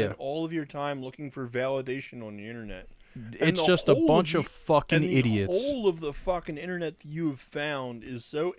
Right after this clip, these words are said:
Speaker 2: ass backwards. They fucking cannibalize each other
Speaker 1: Yeah.
Speaker 2: and keep each other in these, like, so s-, hypersensitive little boxes,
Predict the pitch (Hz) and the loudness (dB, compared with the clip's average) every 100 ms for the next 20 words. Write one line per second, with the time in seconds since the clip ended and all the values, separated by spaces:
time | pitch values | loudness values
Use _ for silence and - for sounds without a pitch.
0 | 139 147 143 - 131 139 135 117 98 - | -4 -6 -6 -10 -6 -6 -6 -10 -12 -18
1 | _ - - 143 139 175 156 147 120 - | _ -20 -4 -4 0 -2 -2 -6 -8 -8
2 | 139 170 160 139 131 127 113 117 - 117 | -4 -4 -4 -4 -4 -4 -6 -10 -8 -6
3 | 104 104 98 107 _ - 110 104 131 131 | -6 -6 -10 -14 _ -2 0 0 -2 -6
4 | 117 160 180 175 147 151 135 135 127 127 | -8 -10 -8 -8 -8 -4 -4 -4 -6 -8
5 | 131 120 120 113 - - - - - - | -8 -6 -8 -8 -12 -16 -14 -14 -14 -4
6 | 156 185 - - - - - 143 185 - | -2 -2 -4 -14 -16 -20 -8 -6 -6 -6
7 | 180 - 165 175 - 165 143 151 160 143 | -10 -10 -8 -8 -8 -10 -10 -8 -6 -4
8 | 143 135 151 - - 101 90 - | -4 -4 -4 -8 -16 -16 -16 -20